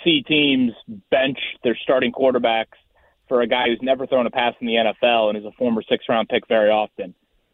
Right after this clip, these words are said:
uh, un-, under that sort of scenario. So how the Colts react in front of their home fans,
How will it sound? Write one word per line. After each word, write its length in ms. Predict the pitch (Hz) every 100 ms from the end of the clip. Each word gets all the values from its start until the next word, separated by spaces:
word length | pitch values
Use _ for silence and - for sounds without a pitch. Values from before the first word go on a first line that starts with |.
| _ -
uh, 320 | 117 113 123 -
un-, 160 | 131 117
under 240 | 135 139 127
that 260 | 139 135 - _ - -
sort 140 | 147
of 80 | 127
scenario. 500 | 117 123 120 110 104 -
So 180 | 123 - _ _
how 220 | - 156
the 80 | 151
Colts 260 | - 170 -
react 460 | 147 135 147 156 _
in 140 | 139
front 180 | 127 147
of 40 |
their 100 | 139
home 220 | 131 147 123
fans, 420 | 143 143 143 147